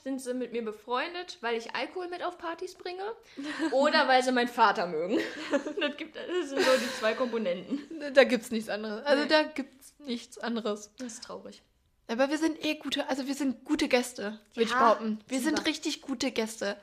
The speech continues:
Speaker 1: Zu der ersten Party, auf der wir waren, mit vierzehn oder fünfzehn, muss man an der
Speaker 2: Ups.
Speaker 1: Stelle auch mal
Speaker 2: <laughs>
Speaker 1: hinterfragen, ähm,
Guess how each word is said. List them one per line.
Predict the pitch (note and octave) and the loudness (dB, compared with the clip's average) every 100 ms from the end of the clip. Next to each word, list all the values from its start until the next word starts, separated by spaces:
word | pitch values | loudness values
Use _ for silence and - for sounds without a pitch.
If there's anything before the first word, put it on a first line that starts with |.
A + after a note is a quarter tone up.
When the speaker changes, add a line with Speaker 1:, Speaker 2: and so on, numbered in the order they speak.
| - | -14
Speaker 1:
Zu | - | -2
der | A3 | 2
ersten | - C4+ - B3+ | 4 2 0 -8
Party, | B3+ C#4 C#4+ | -4 -2 -2
auf | A3 | -4
der | F#3+ F#3 | -4 -6
wir | G3 | -6
waren, | F#3+ G#3 G#3+ | -6 -6 -8
mit | G3 G3 | -8 -10
vierzehn | - A#3+ B3 B3 A#3+ | -8 -6 -6 -6 -8
oder | G3+ F#3+ | -6 -8
fünfzehn, | - C4+ E4 - - A3 - - - - - - - - _ _ _ | -8 -12 -12 -14 -12 -12 -14 -18 -20 -20 -20 -20 -20 -20 _ _ _
muss | A3+ | -6
man | A#3 B3+ | 0 0
an | G3+ | 2
der | G3 | -2
Speaker 2:
Ups. | |
Speaker 1:
Stelle | - A#3 G#3+ | 2 4 6
auch | |
mal | B3 A#3 | 6 6
Speaker 2:
<laughs> | |
Speaker 1:
hinterfragen, | A3 A3 G3 G#3 A#3+ A#3 A#3 | 4 2 0 -2 -2 -2 -2
ähm, | A3 G#3+ C4 | -2 -2 -4